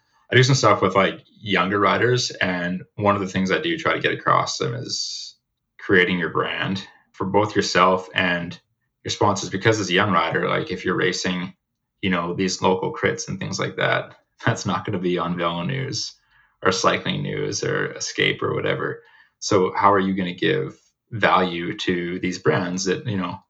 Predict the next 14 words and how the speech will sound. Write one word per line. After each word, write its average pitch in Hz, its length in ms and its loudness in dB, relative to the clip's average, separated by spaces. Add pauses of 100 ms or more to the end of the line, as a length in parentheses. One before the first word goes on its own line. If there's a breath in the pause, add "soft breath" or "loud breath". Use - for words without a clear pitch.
(280)
it 127 160 2
may 131 180 6
not 104 340 2 (320)
be, 95 480 2 (180)
like, 87 340 -4 (500)
factor 90 320 0
cutting 90 260 0
them 85 320 -4 (380)
a - 60 -2
two - 140 -2
hundred 98 140 0
thousand 87 280 2
dollar 85 160 -2
check, - 520 0